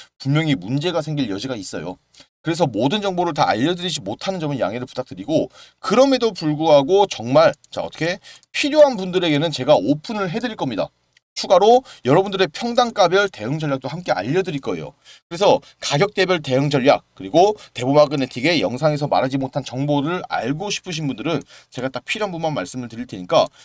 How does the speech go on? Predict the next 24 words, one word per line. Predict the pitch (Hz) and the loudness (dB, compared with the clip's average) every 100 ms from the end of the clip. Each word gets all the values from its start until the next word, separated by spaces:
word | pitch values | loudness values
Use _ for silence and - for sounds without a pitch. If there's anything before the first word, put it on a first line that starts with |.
| _ | _
위에 | 135 202 | -6 -6
제 | 180 | -6
개인 | 156 117 151 | -8 -6 -4
번호 | 170 123 | -4 -4
오픈해둘게요. | 135 151 202 143 127 90 - _ _ _ _ _ _ _ _ | -4 -4 -6 -8 -8 -10 -10 _ _ _ _ _ _ _ _
이렇게, | 135 139 208 113 - - | -6 -4 -2 -2 -4 -6
어, | 110 110 | -2 -2
위에는 | 113 185 180 | -2 -2 -2
제 | 147 | -4
번호로 | 135 120 117 110 131 80 67 - | -4 -6 -4 -2 -2 -4 -10 -20
대보마그네틱이라고 | - 113 175 185 175 160 - 143 135 117 | -14 -6 0 0 -2 -8 -6 -4 -2 -4
적으신 | 104 110 120 | -10 -12 -10
다음에 | 90 92 135 85 - - _ | -8 -4 -6 -6 -12 -20 _
평단가 | - 240 233 226 104 - _ _ - | -12 -4 -2 0 0 -2 _ _ -14
어, | 101 | -12
같이 | - 156 - - | -8 -4 -2 -2
남겨주시면은 | 127 107 143 135 135 107 123 123 - - - | -4 -4 -6 -4 -4 -4 -4 -4 -6 -18 -10
제가 | 131 127 127 | 0 2 2
이제 | 117 113 113 - | 0 0 -2 -4
이 | 120 | -8
평단가 | - - 247 240 - 170 135 123 | -6 -6 -2 0 4 6 6 4
가지고 | - 143 170 | -2 -8 -2
계신 | 147 135 127 | -2 -2 -2
거에 | 98 131 | -2 -2